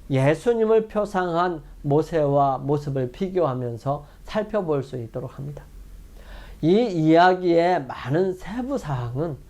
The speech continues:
출애굽기의 모세와 예수님이 하신 일 사이의 평행 구조를 보여주는 것이죠. 유월절은 애굽에서의 위대한 구원을 가리킵니다.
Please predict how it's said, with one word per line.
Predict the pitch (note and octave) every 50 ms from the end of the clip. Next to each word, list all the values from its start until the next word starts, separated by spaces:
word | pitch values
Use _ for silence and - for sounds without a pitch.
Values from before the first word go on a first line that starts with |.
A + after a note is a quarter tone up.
| - - - - - -
출애굽기의 | - - A#3+ A#3+ A3+ A3 G#3 G3 F#3+ - - E3+ E3 D#3+ D#3 C#3
모세와 | C#3 C#3 C#3 D3 C#3+ - D#3+ D3+ C3+ A#2+ C3 - - - - - - - - - - -
예수님이 | - D#3+ D#3+ - E3 - A#3+ A#3 A3+ G#3+ G#3 G3+
하신 | G3 F#3 F3 E3+ - F3 E3+ E3
일 | D#3+ D#3
사이의 | D3 - - E3 D3+ C#3+ C#3 D3+ E3+ F3 F3 -
평행 | - - A#3 A3+ A#3 A#3 A#3 A#3+ A#3+
구조를 | G#3 F#3+ D#3+ E3 D#3 E3 F#3+ A3 A#3+ -
보여주는 | - - C#3 C#3+ C#3 C3 C3 B2+ C3 C3+ C3+
것이죠. | C3+ C3+ A#2+ - - B2 - - A#2 A2+ - - - - - - - - -
유월절은 | C#3 C#3 C#3 D#3+ G#3 B3 A#3+ - G3+ D#3 C#3+ B2+ C#3 D#3+ D3 C3+ - - - - - - -
애굽에서의 | C#3+ C#3 D3 D#3+ G3 A3 A3+ G#3 G#3 G3 G3 F#3 F#3 F3 D#3+ D#3+ D3+ D3 C#3 C3+ B2+
위대한 | C3+ C#3+ D#3 G#3 A3+ G3 G3+ G3+ G3+ F#3
구원을 | D#3+ D3+ D3 C#3 C#3 C#3+ D3+
가리킵니다. | C#3 C3 B2 B2+ C3+ - - D3 C#3 - -